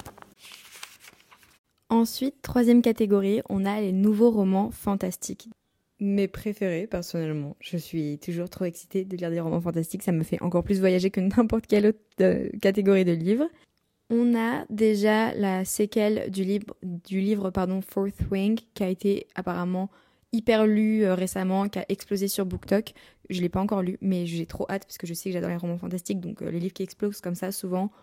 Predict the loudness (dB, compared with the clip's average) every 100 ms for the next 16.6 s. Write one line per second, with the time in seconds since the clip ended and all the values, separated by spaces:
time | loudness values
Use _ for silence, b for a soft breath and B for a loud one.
0 | b b b -10 -2 -2 0 0 0 0
1 | -4 -4 -6 _ -8 -6 -8 2 2 4
2 | 2 0 2 4 4 4 -4 -6 -6 -2
3 | 0 0 -2 0 4 6 6 2 _ _
4 | _ _ _ 0 2 2 0 0 -2 -2
5 | 0 2 2 2 2 2 2 4 2 0
6 | 0 2 2 0 -4 -6 -2 -2 0 -2
7 | -2 -2 -2 -4 -4 -2 -2 -2 -2 -4
8 | -6 -10 -10 -8 -2 -2 0 -4 -4 -6
9 | -8 -10 -14 -14 -10 -8 -8 -6 -8 -8
10 | -8 -8 -8 -8 -10 -12 -12 -4 -4 -4
11 | -8 -12 -10 -10 -10 -6 -4 -4 -4 0
12 | 0 -2 B B -10 -4 0 4 6 8
13 | 8 6 6 6 6 4 2 4 2 2
14 | 2 4 4 2 -2 -2 0 0 -2 -6
15 | -6 -4 -2 -2 -2 0 0 2 2 0
16 | -2 -4 -6 -4 -6